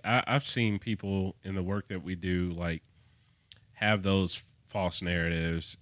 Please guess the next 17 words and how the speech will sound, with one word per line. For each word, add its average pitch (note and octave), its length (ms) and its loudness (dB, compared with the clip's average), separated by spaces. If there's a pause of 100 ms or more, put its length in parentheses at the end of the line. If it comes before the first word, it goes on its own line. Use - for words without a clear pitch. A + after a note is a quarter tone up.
(100)
And F2 600 -2 (560)
the G2+ 80 0
one B2 380 6
thing C#3+ 360 6
that, G2+ 300 6
like, E2+ 340 -4
destroys G#2 720 2
all A2 220 2
of A2+ 100 2
that A2+ 300 4 (640)
and F#2+ 200 -2
gives G2 400 2
people F#2+ 640 -4
a E2+ 80 -8
totally F#2+ 380 0
different F2+ 320 -4
perspective G2 720 -4